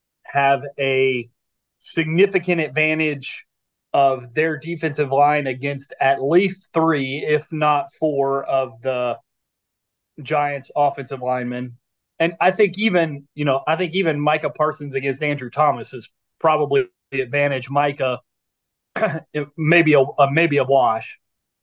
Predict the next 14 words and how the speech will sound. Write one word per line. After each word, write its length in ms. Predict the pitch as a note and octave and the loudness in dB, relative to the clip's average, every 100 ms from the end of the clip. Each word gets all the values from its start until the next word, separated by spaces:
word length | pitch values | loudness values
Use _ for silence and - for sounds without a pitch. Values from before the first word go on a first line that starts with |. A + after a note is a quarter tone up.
| _ | _
but 340 | D3+ C#3+ C3 - _ _ _ _ _ _ - | 2 2 2 -10 _ _ _ _ _ _ -4
the 160 | C#3 | -2
good 280 | B2+ E3+ D#3+ | 0 2 4
thing 160 | D3 C3 | 2 2
about 280 | C3 B2+ C3 | 2 2 2
that 160 | C3 | 0
is 120 | A#2+ | -2
you 80 | C3 | -8
don't 240 | C3+ D3 B2+ | -4 -4 -2
have 180 | C3+ | -6
to 60 | - | -6
put 280 | - D#3 B2+ | -2 0 0
Micah 460 | A#2+ A2+ B2 A#2 - | -4 -4 -6 -8 -2
over 400 | B2 A2 G2+ | -2 -2 -10